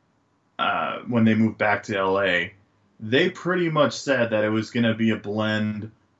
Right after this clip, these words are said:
of new and old school. And not that there was anything wrong with, with last year's unis, at least in my opinion, but it didn't feel like old school at all. It felt like a modern take on the Rams uniforms,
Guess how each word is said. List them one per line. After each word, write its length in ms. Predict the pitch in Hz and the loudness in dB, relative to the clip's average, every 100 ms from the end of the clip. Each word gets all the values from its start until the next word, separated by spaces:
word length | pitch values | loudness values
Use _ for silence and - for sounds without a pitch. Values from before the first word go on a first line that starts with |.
| _ | _
of 240 | 110 104 104 | 0 0 2
new 300 | 110 107 101 | 2 4 0
and 100 | 101 | 0
old 220 | 98 95 | -2 -4
school. 480 | - 104 90 87 - _ _ _ 120 | -8 -6 -4 -6 -10 _ _ _ 0
And 500 | 127 127 123 120 - _ _ _ - | 4 4 2 0 -4 _ _ _ -2
not 240 | 156 190 | 0 2
that 100 | 185 | 0
there 120 | 180 | 0
was 140 | 160 123 | 0 0
anything 380 | 139 160 147 | -2 -2 -2
wrong 480 | 113 104 101 131 151 | 0 0 0 -2 0
with, 220 | 123 107 - _ | 0 0 -2 _
with 220 | 110 104 98 | -4 -4 0
last 320 | 101 113 - | 0 0 0
year's 240 | 120 104 | 2 2
unis, 360 | 98 110 120 110 | 2 4 4 4
at 120 | 101 | 2
least 240 | 110 110 | 0 0
in 100 | 117 | -2
my 220 | 98 95 104 | -2 0 0
opinion, 480 | 113 131 143 156 - _ _ _ _ _ _ _ | -2 -2 -2 -4 -8 _ _ _ _ _ _ _
but 160 | - 139 | 0 2
it 80 | 156 | 4
didn't 280 | 190 185 131 | 4 2 -2
feel 840 | - _ 165 175 156 107 98 87 - _ | -8 _ -6 2 2 2 0 -6 -14 _
like 300 | - 113 113 | -2 2 2
old 240 | 127 123 113 | 2 0 -2
school 320 | - 117 101 | -2 0 0
at 60 | 104 | 0
all. 360 | 110 - - | 0 -2 -2
It 140 | 104 101 | -4 -2
felt 320 | 123 117 113 | 2 2 4
like 220 | 113 110 | 0 0
a 80 | 98 | -6
modern 680 | 98 98 104 107 101 98 | -6 -4 -2 0 -2 -6
take 440 | 92 113 104 98 - | -8 -6 -2 -2 -4
on 300 | 104 98 95 | -6 -6 -4
the 80 | 95 | -2
Rams 380 | 92 92 87 | 0 0 -2
uniforms, 680 | 110 104 - 87 67 - - | -2 -2 -2 -4 -4 -8 -14